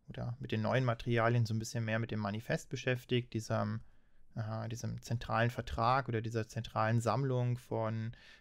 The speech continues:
ähm, Informationen über Ihre App. Und da müssen wir verschiedene Dinge, die wir in unserer App benutzen möchten, ähm, registrieren oder eintragen, damit wir die verwenden können. Eine von diesen Sachen ist es nicht, die müssen wir dort nicht festhalten,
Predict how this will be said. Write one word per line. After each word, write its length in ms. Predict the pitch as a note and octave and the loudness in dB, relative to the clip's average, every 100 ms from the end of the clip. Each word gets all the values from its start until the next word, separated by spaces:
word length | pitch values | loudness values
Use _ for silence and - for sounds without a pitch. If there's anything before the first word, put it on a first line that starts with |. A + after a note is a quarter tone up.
| _ | _
ähm, 300 | A#2 G#2+ G#2+ | -2 0 0
Informationen 680 | G#2+ A#2 A2+ A2 - A#2+ A#2 | 0 0 0 0 0 0 2
über 280 | - E3+ F#3 | 2 2 4
Ihre 240 | C3+ C3+ | 4 2
App. 300 | B2 B2+ C3+ | 2 2 0
Und 160 | - A2+ | -2 0
da 60 | A2 | 0
müssen 280 | A#2+ - | 0 0
wir 120 | A#2 A2 | 0 0
verschiedene 500 | A#2 - C3+ C3 A#2+ | -4 -6 -2 0 2
Dinge, 300 | A#2 B2 A#2+ | 2 2 0
die 120 | A2+ | -2
wir 140 | A2+ | -2
in 120 | C#3 | 0
unserer 340 | C3 B2 A#2+ A2+ | 0 0 0 0
App 120 | A#2 | 0
benutzen 460 | A2 A#2 B2 B2 A#2 | -2 -4 -2 0 0
möchten, 480 | A#2 - A#2 A#2 A#2 - - - | 0 -4 -2 -2 -2 -8 -12 -6
ähm, 200 | G#2+ A2 | -4 0
registrieren 720 | G#2 A2 - - D3 D#3+ C#3+ | -2 -2 -8 -2 2 4 4
oder 220 | A#2 G#2+ | 4 2
eintragen, 680 | F#2+ C#3+ - - C3 B2 A#2+ | 0 -2 -4 -2 0 2 2
damit 280 | A2 A#2+ - | 0 -2 -6
wir 60 | |
die 120 | A#2+ A#2+ | -8 -8
verwenden 480 | A#2+ B2 D3+ F3+ | -2 0 2 2
können. 420 | F3 - D3 C#3+ C3 - - | 0 0 -2 -4 -6 -12 -10
Eine 260 | - A2 C3+ | -2 0 0
von 180 | - B2 | 2 2
diesen 240 | A#2+ A#2 | 2 0
Sachen 540 | A2 A2+ - A#2+ A#2 - _ _ _ | 0 -2 0 0 0 -4 _ _ _
ist 120 | A#2 A2+ | -4 -2
es 160 | G#2+ | -2
nicht, 480 | A#2 G3 - - - | 2 0 0 -12 -4
die 320 | A#2 A2+ A#2 B2 | 0 0 -2 -4
müssen 260 | A#2 A#2 | -4 -2
wir 80 | A2 | -2
dort 200 | A2 G#2+ | -2 -2
nicht 300 | B2 - - | -4 -4 -8
festhalten, 840 | - C#3+ - - C#3 D3 E3 E3 | -8 -8 -8 -6 -4 -2 0 -2